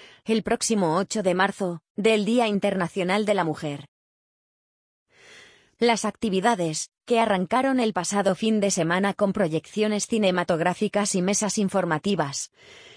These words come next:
van a desarrollarse durante la primera quincena del mes con exposiciones, gimnasia de calle, conferencias, documentales, cine, mesas redondas, teatro y talleres,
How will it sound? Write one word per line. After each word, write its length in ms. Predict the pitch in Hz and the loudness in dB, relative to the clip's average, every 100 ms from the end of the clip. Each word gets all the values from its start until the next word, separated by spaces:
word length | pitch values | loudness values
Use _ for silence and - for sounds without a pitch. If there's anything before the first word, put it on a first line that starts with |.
| - | -10
van 260 | 220 220 240 | 0 2 4
a 80 | 214 | 2
desarrollarse 720 | 208 185 165 165 208 208 202 | 0 0 0 2 0 0 0
durante 380 | 190 185 180 | 0 0 0
la 120 | 185 170 | 0 -2
primera 380 | 170 170 214 | -2 0 0
quincena 440 | 208 180 - 220 214 | -2 -4 0 0 2
del 180 | 170 160 | 2 2
mes 220 | 185 185 | 0 0
con 200 | 220 202 | 0 -2
exposiciones, 1040 | - - 180 175 - 214 175 147 - - _ - - - | -4 -4 -4 -2 0 0 2 -2 -4 -8 _ -20 -20 -20
gimnasia 600 | - - 208 202 233 247 | -8 0 2 2 0 0
de 140 | 208 196 | 0 0
calle, 440 | 202 170 160 147 - _ | 0 0 0 -2 -8 _
conferencias, 960 | 226 208 196 190 190 - 156 147 - - - | 0 2 2 2 0 -2 -4 -4 -12 -14 -4
documentales, 1040 | 226 214 226 202 190 202 190 160 151 - _ - - _ | -2 2 2 0 0 0 0 -2 -4 -12 _ -20 -20 _
cine, 500 | - 247 196 165 147 - _ | -4 0 2 0 -4 -10 _
mesas 440 | 226 254 247 220 | 2 2 0 -2
redondas, 640 | 196 180 185 175 156 151 - _ | 0 0 2 0 -2 -4 -10 _
teatro 400 | 208 185 208 214 | 2 2 2 0
y 100 | 196 | 0
talleres, 680 | 190 175 202 190 170 - | -2 0 2 2 -2 -6